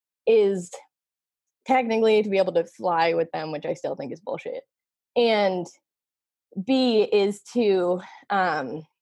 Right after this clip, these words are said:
like, if you're living in an apartment that's, like, say, not dog friendly, you can have your animal with you because they're your emotional, er, your, because they're your emotional support animal.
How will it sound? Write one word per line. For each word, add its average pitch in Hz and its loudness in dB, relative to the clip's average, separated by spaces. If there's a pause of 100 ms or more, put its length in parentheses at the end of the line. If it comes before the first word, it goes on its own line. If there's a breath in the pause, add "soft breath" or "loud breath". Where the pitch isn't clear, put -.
(260)
like, 208 2
if 196 -2
you're 208 2
living 185 0
in 180 0
an 175 -2
apartment 160 -4
that's, - -4
like, 165 -2
say, 180 0
not 170 -4
dog 170 0
friendly, 233 0 (460)
you 208 2
can 185 -2
have 175 -2
your 165 0
animal 165 0
with 156 2
you 180 4
because 175 -2
they're 165 0
your 143 2
emotional, - -6 (400)
er, 196 0
your, 190 2 (180)
because 190 0
they're 165 2
your 165 0
emotional 165 -2
support - -8
animal. - -12